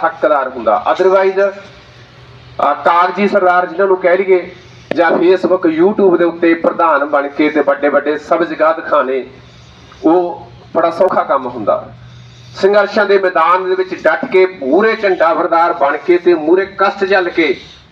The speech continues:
ਸੰਘਰਸ਼ਾਂ ਦੇ ਵਿੱਚ ਲੰਮੇ ਸਮੇਂ ਤੱਕ ਬਣ ਕੇ ਰਹਿਣਾ, ਇਹ ਕਿਸੇ ਕਿਸੇ ਦੇ ਹਿੱਸੇ ਆਉਂਦਾ। ਇਹ ਸਾਡਾ ਸਾਥੀ, ਸਾਨੂੰ ਮਾਣ ਆ,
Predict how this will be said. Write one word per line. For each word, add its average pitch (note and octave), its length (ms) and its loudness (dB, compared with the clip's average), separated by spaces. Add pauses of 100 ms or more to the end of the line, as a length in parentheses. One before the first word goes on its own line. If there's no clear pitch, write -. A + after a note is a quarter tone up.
(120)
ਸੰਘਰਸ਼ਾਂ F3+ 500 0
ਦੇ E3 100 0
ਵਿੱਚ D#3+ 440 0 (500)
ਲੰਮੇ G3 360 2
ਸਮੇਂ F#3 260 -2
ਤੱਕ E3+ 460 0
ਬਣ D#3+ 160 0
ਕੇ D#3+ 200 0
ਰਹਿਣਾ, D3 360 2 (340)
ਇਹ F3 280 6 (320)
ਕਿਸੇ G3+ 240 2
ਕਿਸੇ F#3 200 -2
ਦੇ E3+ 100 0
ਹਿੱਸੇ D#3+ 340 2
ਆਉਂਦਾ। C#3 260 2
ਇਹ E3 120 0
ਸਾਡਾ C3+ 340 0
ਸਾਥੀ, C3 480 -2
ਸਾਨੂੰ C3+ 300 0
ਮਾਣ A#2+ 320 0
ਆ, - 180 -4